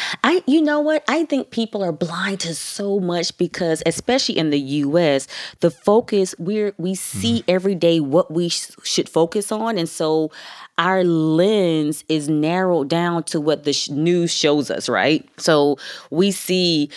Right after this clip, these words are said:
Speaker 1: situations like a George Floyd murder. We see situations like people being killed in the street by cops just by, from being pulled over.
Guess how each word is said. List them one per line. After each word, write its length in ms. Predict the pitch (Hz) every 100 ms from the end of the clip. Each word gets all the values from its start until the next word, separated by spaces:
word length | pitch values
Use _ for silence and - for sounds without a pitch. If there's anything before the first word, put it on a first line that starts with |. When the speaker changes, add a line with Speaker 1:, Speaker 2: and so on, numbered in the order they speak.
| -
Speaker 1:
situations 680 | 185 170 170 156 156 143 143
like 140 | 131
a 60 | 127
George 400 | 131 147 143 143
Floyd 400 | - 131 135 123
murder. 320 | 123 120 113
We 140 | 139
see 240 | 170 - 214
situations 560 | 185 175 151 143 143
like 160 | 131 123
people 300 | - 156 139
being 260 | 135 135 135
killed 220 | - 147
in 80 | 135
the 80 |
street 240 | 123 147 123
by 120 | 110
cops 340 | - 123 -
just 200 | - 123
by, 120 | - 123
from 240 | - 131
being 240 | 127 123
pulled 280 | 117 131 120
over. 340 | 120 123 107